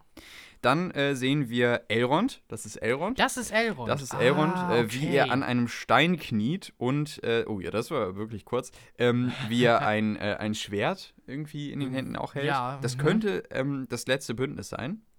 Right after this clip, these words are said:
Speaker 2: Ah,
Speaker 1: was er
Speaker 2: ja,
Speaker 1: da
Speaker 2: das
Speaker 1: gerade
Speaker 2: kö-,
Speaker 1: mit
Speaker 2: das
Speaker 1: den
Speaker 2: könnte sein.
Speaker 1: Ja, es ist, äh, ist wie, wie gesagt nur Spekulation, weil wir im Hintergrund eben auch so ein bisschen was wieder so eine Gruft sehen oder so.
Speaker 2: Ja.
Speaker 1: Ist noch nicht so ganz klar.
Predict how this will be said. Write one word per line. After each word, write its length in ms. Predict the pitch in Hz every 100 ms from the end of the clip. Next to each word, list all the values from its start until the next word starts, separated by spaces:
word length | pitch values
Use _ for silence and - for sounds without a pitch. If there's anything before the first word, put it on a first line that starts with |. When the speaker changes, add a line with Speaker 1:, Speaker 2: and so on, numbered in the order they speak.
| _ -
Speaker 2:
Ah, 180 | - 139
Speaker 1:
was 140 | 120 120
er 60 |
Speaker 2:
ja, 80 | 104
Speaker 1:
da 80 | 101
Speaker 2:
das 80 | 95
Speaker 1:
gerade 240 | 95 95 95
Speaker 2:
kö-, 40 |
Speaker 1:
mit 100 | 95
Speaker 2:
das 60 | 90
Speaker 1:
den 260 | 98 95 95
Speaker 2:
könnte 260 | 202 196
sein. 300 | 175 170 120
Speaker 1:
Ja, 240 | 107 131 147
es 160 | 113 139
ist, 220 | 143 -
äh, 180 | 120 98
ist 180 | 107
wie, 140 | 117 131 113 127
wie 180 | - 120
gesagt 300 | 165 131 120
nur 220 | 123 147 170
Spekulation, 840 | - 151 131 120 - 107 113 127 - -
weil 140 | 113
wir 80 | 120
im 100 | 123
Hintergrund 400 | 143 131 117 120
eben 240 | 107 117
auch 100 | -
so 120 | 107 113
ein 40 |
bisschen 200 | 117 117
was 160 | 107 107
wieder 100 | 101
so 80 |
eine 140 | 101 95
Gruft 440 | 98 117 151 -
sehen 300 | - 160 170
oder 240 | 156 143 143
so. 220 | 147 151
Speaker 2:
Ja. 340 | 120 127 147 151 -
Speaker 1:
Ist 200 | 156 180
noch 80 | 180
nicht 180 | 160 147
so 80 | 127
ganz 240 | 120 110
klar. 300 | - 104 -